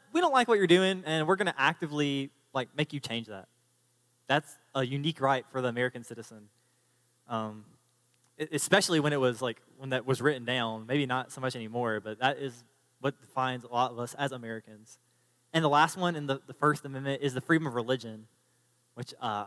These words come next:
I, as a Christian, I, I hope you understand the importance of our freedom to practice religion without persecution from the government, if not from individuals. So those are our, we talked about human rights. We, some of it, we all have human rights 'cause, 'cause, 'cause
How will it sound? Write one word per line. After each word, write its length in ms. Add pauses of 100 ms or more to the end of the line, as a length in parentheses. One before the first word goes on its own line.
I, 180 (340)
as 240
a 80
Christian, 440
I, 280
I 40
hope 220 (240)
you 120
understand 360
the 60
importance 480
of 160
our 160
freedom 460
to 120
practice 460
religion 320
without 360 (300)
persecution 840
from 120
the 80
government, 440 (320)
if 120
not 140
from 200
individuals. 580 (2000)
So 100
those 200
are 100
our, 440 (200)
we 60
talked 160
about 140
human 240
rights. 340
We, 240
some 180
of 80
it, 120
we 140
all 160
have 200
human 300
rights 320
'cause, 160 (160)
'cause, 220
'cause 140